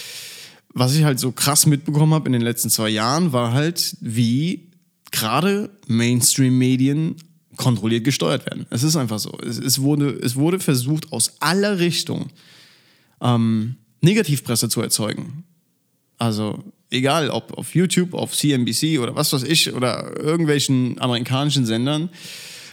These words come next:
ähm, du konntest dich eigentlich immer genau danach richten, wenn du wu-, wusstest, okay, du willst jetzt was investieren, mach immer einfach das Gegenteil von dem, was die erzählen, weil da einfach nur kontrolliert versucht wird, dieses System schlecht zu machen. Dann hieß es, ja,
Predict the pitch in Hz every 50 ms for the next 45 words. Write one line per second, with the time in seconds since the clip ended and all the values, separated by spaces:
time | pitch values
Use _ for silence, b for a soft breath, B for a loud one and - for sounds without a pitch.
0 | B B - 110 120 117 117 117 117 123 123 - - 156 165 180 175 - 143 120
1 | - - 123 135 156 165 156 156 - 151 165 165 147 135 127 131 151 151 143 127
2 | 117 107 131 143 - - 170 143 131 131 123 113 127 139 120 131 139 156 - -
3 | 156 139 120 - 143 156 147 127 127 143 123 135 127 - 127 123 113 127 127 131
4 | 123 113 - - - - 131 151 170 185 185 185 175 143 143 135 139 180 190 220
5 | 220 190 - 170 156 190 160 143 123 107 107 165 202 320 330 240 - - 127 127
6 | 139 131 - 135 131 147 160 151 135 127 - - 143 139 123 - - - 214 160
7 | 120 113 110 - - - 123 123 123 123 123 120 - - B B B B B B
8 | B B B B B B B 127 139 143 147 165 - 143 160 175 - 202 185 175
9 | 180 190 196 190 - 147 135 123 131 131 156 185 180 - 156 131 131 151 156 -
10 | - 165 180 190 185 - - - _ _ _ _ _ _ _ _ - 131 135 160
11 | 156 175 196 175 - 143 123 - - 139 139 147 151 - - 170 190 - - -
12 | - 151 135 117 110 113 113 113 113 107 143 180 170 - 151 135 - - - -
13 | B B B B B B B B - 135 135 120